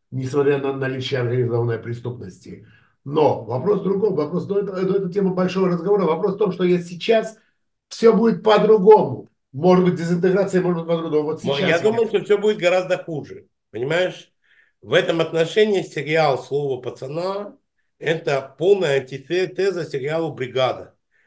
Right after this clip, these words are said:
Speaker 2: Потому что сериал "Бригада" символизировал выход из лихих девяностых. Бандиты, они одели пиджаки вместо курток,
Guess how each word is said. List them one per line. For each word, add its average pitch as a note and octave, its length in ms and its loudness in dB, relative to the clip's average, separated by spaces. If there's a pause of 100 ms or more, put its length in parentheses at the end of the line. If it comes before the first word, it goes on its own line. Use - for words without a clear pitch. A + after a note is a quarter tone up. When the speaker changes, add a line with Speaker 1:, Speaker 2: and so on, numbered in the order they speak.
(140)
Speaker 2:
Потому D#3+ 360 -4
что D3+ 120 -10
сериал D3+ 540 -8
"Бригада" C#3 840 -2 (540)
символизировал C#3+ 960 -4
выход D#3 460 -8
из G#2+ 160 -16
лихих A#2 380 -14
девяностых. A#2 640 -10 (840)
Бандиты, D3 1160 0 (320)
они D#3 380 -2
одели B2 420 -6
пиджаки C3 640 -4
вместо E3+ 360 -2
курток, D3 600 -4